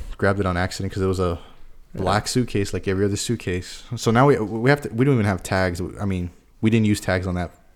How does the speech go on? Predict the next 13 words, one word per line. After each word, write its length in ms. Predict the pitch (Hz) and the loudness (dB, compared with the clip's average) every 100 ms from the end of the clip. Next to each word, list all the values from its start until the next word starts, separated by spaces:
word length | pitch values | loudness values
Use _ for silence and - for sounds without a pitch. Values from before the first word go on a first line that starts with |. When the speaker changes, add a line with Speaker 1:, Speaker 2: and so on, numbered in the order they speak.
| _ - - - | _ -20 -20 -10
Speaker 1:
flight 320 | - 95 95 | -2 0 2
either. 320 | 95 90 90 - - - - - - - - | 0 -2 -4 -10 -20 -20 -20 -18 -16 -4 6
But 60 | |
anyway, 260 | 127 107 92 | 6 6 4
yeah, 140 | 95 | 2
we're 180 | 90 101 | 0 0
gonna 160 | 117 107 | 0 0
have 100 | - | -2
to 80 | 101 | -2
get 240 | 101 - | -2 -2
some 200 | - 104 | -2 -2
sort 200 | - 104 | 2 2
of 320 | 98 92 - | 2 -2 -10